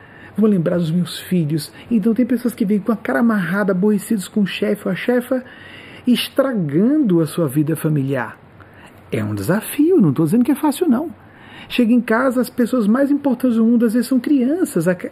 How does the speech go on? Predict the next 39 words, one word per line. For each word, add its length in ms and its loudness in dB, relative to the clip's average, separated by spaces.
vai, 140 -4
pode 180 0
criar 180 0
marcas 360 -2
para 220 -6
sempre. 580 -4
Pode 180 2
fazer 220 2
com 80 4
que 100 2
as 80 2
crianças 380 -2
fiquem 300 -2
blindadas. 720 0
Vamos 180 0
imaginar 280 2
que 120 -14
os 160 -6
filhos 320 -2
e 60 -2
filhas 280 0
estão 240 -2
crianças. 560 -4
Blindadas 400 0
para 100 -6
saber 120 -4
o 40 -4
que 120 -4
é 20 -8
que 60 -10
papai 440 -2
ou 60 4
mamãe 300 0
tá 100 -4
sempre 240 -6
com 60 -4
aquela 220 -4
cara 200 -6
amarrada. 500 -4